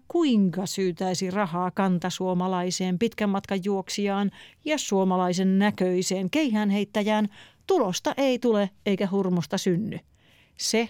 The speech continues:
tulee jostain aivan muualta. Jostain, mistä urheilun all male sikariportaassa ei ole koskaan mitään kuultukaan. Kansaa kiinnostaa menestys, ei jokin tietty laji. Ja nuoriso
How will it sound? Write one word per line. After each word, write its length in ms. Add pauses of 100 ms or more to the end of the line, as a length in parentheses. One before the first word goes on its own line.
(140)
tulee 220
jostain 480 (220)
aivan 340
muualta. 540 (540)
Jostain, 420
mistä 220
urheilun 600
all 340
male 360
sikariportaassa 1000
ei 180
ole 120
koskaan 400
mitään 300
kuultukaan. 800 (540)
Kansaa 640
kiinnostaa 460
menestys, 680 (280)
ei 160
jokin 360
tietty 500
laji. 460 (580)
Ja 80
nuoriso 540